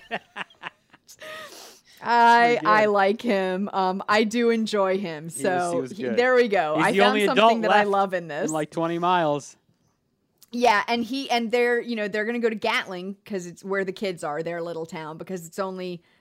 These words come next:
Speaker 2: a few miles away. But
Speaker 1: Right.
Speaker 2: he tells them, "Don't go there. You know, it's just religious folk. They won't be no help. Like, just go to the next town that's
Speaker 1: What was the
Speaker 2: nineteen miles away."
Speaker 1: Yeah,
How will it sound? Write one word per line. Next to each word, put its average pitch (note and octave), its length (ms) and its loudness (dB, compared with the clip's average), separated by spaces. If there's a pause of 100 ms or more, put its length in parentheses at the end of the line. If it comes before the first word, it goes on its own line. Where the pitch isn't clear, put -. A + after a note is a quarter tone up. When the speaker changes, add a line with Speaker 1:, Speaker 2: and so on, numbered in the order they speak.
(160)
Speaker 2:
a G3 80 -4
few F#3 340 -8
miles E3 300 -6
away. F3+ 480 -2
But - 80 -4
Speaker 1:
Right. G#3+ 80 -6
Speaker 2:
he G3+ 100 -10
tells G3 200 -4
them, F#3+ 140 -6
"Don't G3 280 -2
go C#4 260 4
there. E3+ 420 -2 (300)
You G#3+ 120 -4
know, F3+ 160 -2
it's F#3+ 160 -6
just - 240 -10
religious G#3 340 -2
folk. G#3 440 2
They G#3+ 100 -4
won't G#3 140 -6
be G#3 80 -4
no F3 120 -6
help. G#3 380 0
Like, F3 180 -4
just F#3+ 180 -12
go A3 160 0
to G#3+ 60 0
the G#3 100 -6
next F#3+ 360 -8
town F3 560 -4 (580)
that's F3+ 120 -6
Speaker 1:
What F#3 60 -4
was G#3+ 80 -2
the A#3+ 60 2
Speaker 2:
nineteen A#3+ 320 -2
miles F#3 340 0
away." E3+ 420 -2
Speaker 1:
Yeah, - 0 -